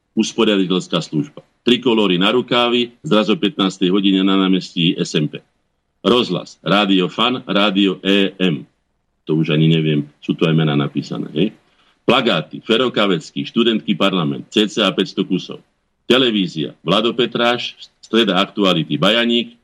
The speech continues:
štvrtok Prusák, Bobák, Brňák, Hornáček. E, nechcú priamy prenos, iba zo strich. Čiže tvrdili, že to nebudú priamo prenášať, ale iba zo strich. Nakoniec sa to prenášalo priamo. Tribúna.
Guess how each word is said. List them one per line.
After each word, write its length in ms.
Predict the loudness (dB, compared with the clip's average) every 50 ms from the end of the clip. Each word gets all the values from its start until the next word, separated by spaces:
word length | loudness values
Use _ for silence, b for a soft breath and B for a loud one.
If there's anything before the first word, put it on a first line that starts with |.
| _ -20
štvrtok 480 | -6 -2 0 0 0 0 -4 -6 -4
Prusák, 480 | 0 0 0 0 0 0 0 0 0 0
Bobák, 480 | 0 0 2 2 2 2 0 0 -2
Brňák, 720 | -6 -4 -2 0 2 2 2 2 2 0 -2 -4 -8 _ -2
Hornáček. 560 | 0 2 2 4 2 0 0 -2 -8 -14 -16
E, 1400 | _ _ _ _ _ _ _ _ _ _ _ _ _ _ _ _ _ _ _ _ _ -6 -4 -2 0 0 0 -2 -4 -6 B B B B _ _ _ _ _ _ _ _ _ _ 0
nechcú 320 | 2 2 2 2 0 -2 0
priamy 380 | 0 0 0 2 0 0 0
prenos, 400 | 0 0 0 0 0 -2 -2 -2
iba 160 | 0 0 0
zo 160 | 0 0 0 -2
strich. 320 | -4 -6 -12 -14 -10 -6
Čiže 160 | -4 -4 -2
tvrdili, 320 | 0 0 0 2 0 0 0
že 160 | 0 0 0
to 160 | 0 0 0
nebudú 320 | 0 0 0 -2 -2 -2
priamo 320 | 0 0 2 2 2 2 2
prenášať, 480 | 2 2 2 2 0 0 0 0 0
ale 160 | 2 2 2 2
iba 160 | 0 0 -2
zo 160 | -2 -4 -4
strich. 160 | -4 -4 -2
Nakoniec 340 | -2 -2 0 0 0 -2 -2
sa 140 | -2 -4 -6
to 80 | -6
prenášalo 640 | -4 -4 -2 -2 -2 -2 -4 -4 -6 -6 -6 -6 -8 _ -2
priamo. 400 | 0 0 0 0 -2 -4 -6 _ _ _ _ _ _ _ _ _ _ _ _ _ _ _ _
Tribúna. 640 | -12 -2 2 2 2 2 2 2 0 0 0 -2